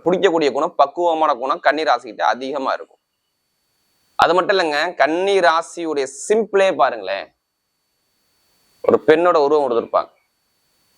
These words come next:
அப்ப எப்போதுமே பாருங்க இளமையான குணம் கன்னிக்கிட்ட அதிகமா இருக்கும். இதான் கன்னியுடைய ஸ்பெஷலே. அப்படிப்பட்ட கன்னி ராசி என்பவர்களுக்கு வரக்கூடிய இந்த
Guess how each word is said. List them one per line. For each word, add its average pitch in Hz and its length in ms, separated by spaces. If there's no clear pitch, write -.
அப்ப 143 220
எப்போதுமே 196 420
பாருங்க 185 240
இளமையான 196 580
குணம் 202 320
கன்னிக்கிட்ட 147 460
அதிகமா 113 320
இருக்கும். - 240
இதான் 143 320
கன்னியுடைய 135 520
ஸ்பெஷலே. 131 440
அப்படிப்பட்ட 170 340
கன்னி 208 200
ராசி 208 220
என்பவர்களுக்கு 190 360
வரக்கூடிய 180 300
இந்த 165 120